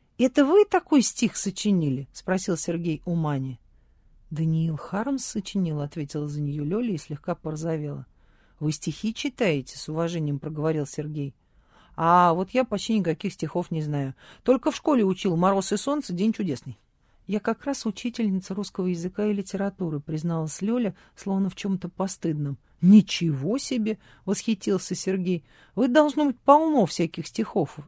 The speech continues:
знаете". "А куда мы идём?" — встряла Маня. "У нас есть конечная цель?"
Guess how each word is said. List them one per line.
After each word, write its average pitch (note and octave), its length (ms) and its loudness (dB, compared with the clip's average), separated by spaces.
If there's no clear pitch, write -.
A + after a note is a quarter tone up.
знаете". C#3+ 520 -4
"А E3+ 120 -10
куда C4 260 8
мы A#3 180 6
идём?" — A#3+ 300 2
встряла A3+ 380 2
Маня. F#3+ 340 0
"У G3 80 0
нас E4 180 6
есть F#4 220 2
конечная G#3+ 520 6
цель?" E3 380 -4